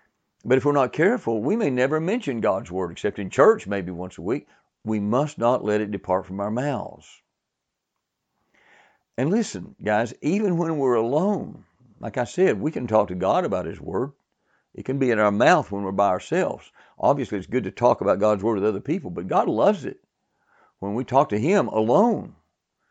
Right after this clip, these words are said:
Uh, "Thank you, Lord, for putting that verse in your Word."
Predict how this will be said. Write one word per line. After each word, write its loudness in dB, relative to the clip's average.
Uh, -20
"Thank -2
you, 0
Lord, 4
for -2
putting 0
that 0
verse 0
in -4
your -10
Word." -2